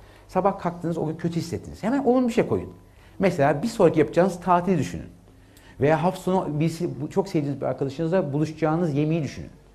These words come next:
Herhangi bir şey düşünün. Veya sahip olduklarını düşünün. Eliniz kolunuz var mı? Sağlıklı mısınız? Yeterli değil mi bence?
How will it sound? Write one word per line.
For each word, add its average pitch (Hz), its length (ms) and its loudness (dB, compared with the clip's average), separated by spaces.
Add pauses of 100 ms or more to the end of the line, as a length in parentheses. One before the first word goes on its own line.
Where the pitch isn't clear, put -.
(540)
Herhangi 415 380 6
bir 294 40 6
şey 226 100 6
düşünün. 120 320 0
Veya 185 180 4
sahip 240 380 6
olduklarını 233 400 6
düşünün. 123 380 2
Eliniz 185 280 2
kolunuz 208 300 2
var 254 160 6
mı? 156 180 0 (960)
Sağlıklı 156 400 8
mısınız? 208 420 0
Yeterli 165 320 6
değil 247 120 4
mi 240 60 2
bence? 113 320 2